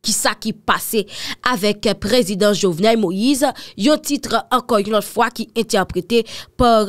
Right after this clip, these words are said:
Foucault, yon pi bèl titre ke Foucault li menm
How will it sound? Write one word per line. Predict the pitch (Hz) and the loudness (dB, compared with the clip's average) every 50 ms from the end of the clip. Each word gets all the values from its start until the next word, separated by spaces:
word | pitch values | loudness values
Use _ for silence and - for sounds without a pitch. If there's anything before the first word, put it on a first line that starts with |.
| - - | -4 -10
Foucault, | - - - - - 359 - - - 277 - - - | -10 -10 -6 0 0 0 0 4 2 2 2 2 2
yon | - 202 240 240 233 226 208 208 - | 2 2 2 4 4 2 0 -2 0
pi | - 330 269 | 0 0 2
bèl | 214 220 202 185 175 | 4 4 4 2 0
titre | 175 - 285 294 - - 262 247 247 - | -2 -4 -6 -6 -2 -2 -2 -2 0 0
ke | 403 - - | -2 -2 -2
Foucault | - - - - - 262 - - 277 247 220 | -6 -16 -14 -10 -10 -10 -4 -2 -2 0 0
li | 208 190 | -2 -4
menm | 220 240 247 240 240 240 | -4 -4 -2 -2 -4 -4